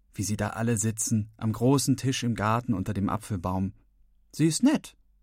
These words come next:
Ihre Familie tut niemandem was. Aber sie ist eben anders. Sehr anders. Zum Beispiel Tante Fee.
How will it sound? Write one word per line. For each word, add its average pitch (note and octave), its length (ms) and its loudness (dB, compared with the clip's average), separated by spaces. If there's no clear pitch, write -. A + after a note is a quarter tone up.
Ihre D#3 180 2
Familie E3 440 2
tut C4+ 260 0
niemandem F#2 460 0
was. E2+ 260 -8
Aber D#3+ 440 -2
sie D3+ 240 -8
ist - 280 -8
eben D3 360 -2
anders. D3+ 720 0
Sehr C3 800 0
anders. G2+ 580 -6
Zum D#3 140 4
Beispiel D3 500 2
Tante A#2+ 320 0
Fee. F#2+ 300 -6